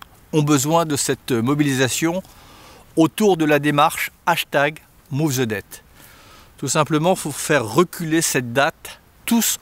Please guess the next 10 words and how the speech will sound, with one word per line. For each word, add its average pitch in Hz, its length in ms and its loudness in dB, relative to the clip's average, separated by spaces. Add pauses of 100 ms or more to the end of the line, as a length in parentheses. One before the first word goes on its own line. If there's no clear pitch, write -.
ensemble. 117 440 -2 (500)
Voilà, 117 240 -4
c'est 113 260 -4
le 123 140 -2
moment 139 460 2 (100)
ou 165 80 -2
jamais 139 380 0
de 127 100 -2
dire 113 220 -4
stop, 196 300 0